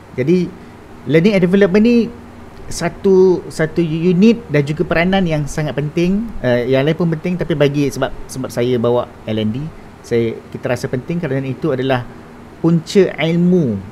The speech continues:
yang berada dalam sesebuah organisasi. Berkembangnya satu-satu organisasi itu adalah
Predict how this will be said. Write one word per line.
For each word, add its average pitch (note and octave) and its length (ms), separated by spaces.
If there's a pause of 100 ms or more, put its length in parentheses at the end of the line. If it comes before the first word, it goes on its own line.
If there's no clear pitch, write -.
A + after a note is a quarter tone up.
(120)
yang A#2+ 160
berada A#2 320
dalam A2+ 240
sesebuah A#2 640
organisasi. G#2+ 1040 (800)
Berkembangnya D#3 800
satu-satu C#3+ 400
organisasi C#3 640
itu F#3 160
adalah C3+ 480